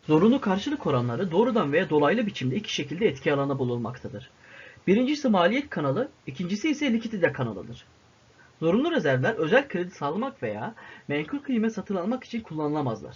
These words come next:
Zorunlu karşılık oranlarındaki artışlar bankaların marjinal finansman maliyetlerini olumsuz etkilemekte ve bankalarda bu artışı tazmin edecek düzeyde mevduat ve kredi faizlerindeki değişiklik yapıla-, yapabilmektedirler. Fakat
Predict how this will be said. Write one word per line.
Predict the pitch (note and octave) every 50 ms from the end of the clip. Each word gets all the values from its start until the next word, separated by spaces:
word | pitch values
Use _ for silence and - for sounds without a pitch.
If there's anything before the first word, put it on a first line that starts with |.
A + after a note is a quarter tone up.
| - -
Zorunlu | E3 E3 F#3 A3 B3+ B3+
karşılık | - A3+ G#3+ G#3+ G#3 C#4 C#4+ - -
oranlarındaki | F3+ D#3 D3 D3 C#3 B2+ B2 B2 B2+ B2 B2+ B2
artışlar | A#2+ B2+ - - - - E3+ A3+ A#3+ - -
bankaların | G#3 C4 C4 - F3 C#3+ D3 - F#3 E3+
marjinal | C#3+ C#3 D3 D3 D#3 F#3+ A3+ A#3
finansman | A3+ - F3+ E3 D#3 - - G#3 G#3+
maliyetlerini | G3+ E3+ C#3 C3+ C3+ C3+ B2 - B2+ B2+ B2 B2+ F3+
olumsuz | - F#3+ F3+ F3 E3+ - -
etkilemekte | F3 D3 - - - B2+ B2 A#2+ A#2+ B2+ - - A3+ C#4 C#4 _ _ _ _ - - - -
ve | - E3
bankalarda | G#3+ D4 D#4+ D4 - F3 D3 C#3+ C3+ C3+ G3+ F3
bu | G#3+ B3+ A#3
artışı | E3+ C3 - - - A#3 A3+
tazmin | - D3+ C#3 C#3 F#3+ A#3+ B3+
edecek | G#3+ D#3+ - C#3+ D#3 F3+ - -
düzeyde | D3+ C#3+ C#3+ D3 D#3+ F3+
mevduat | E3 D3+ D3 C#3+ C#3+ D3+ G3+ B3 B3 -
ve | C#3+ C3
kredi | - C#3 D3+ F3+ A3+
faizlerindeki | A3+ - C#3+ C3 B2+ B2+ C3 B2+ B2 A#2+ A#2+ B2+ - G3 A#3 - - - - - - - - _ -
değişiklik | D#3 D#3 D#3 D3+ - G#3 - - C#4 C#4 -
yapıla-, | - C3 - F3+ G3 - D#3 - _ _ _ -
yapabilmektedirler. | E3 D3+ C3 F#3 E3+ D#3+ D#3 D#3 D3+ - - F#3+ D3 D3 A#2+ G#2 D#2 - - - - _ _ _ _ _ _ _ _ _ _ _ _ - - - - - - - - - -
Fakat | - G3+ G3 - D3 C3 - -